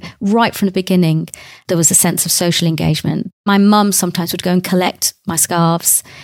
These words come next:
if I'd come back, 'cause I would weave the first scarf with them. We do one together. I'll do one design. Then they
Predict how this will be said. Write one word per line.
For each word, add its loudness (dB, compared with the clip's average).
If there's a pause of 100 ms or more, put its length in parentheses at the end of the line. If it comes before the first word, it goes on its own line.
(200)
if -4
I'd 0
come 0
back, -2 (120)
'cause -2
I 0
would -2
weave 2
the -6
first -4
scarf -4
with -10
them. -4 (360)
We -2
do 2
one 4
together. 0 (100)
I'll -2
do 2
one 4
design. 2
Then 0
they -2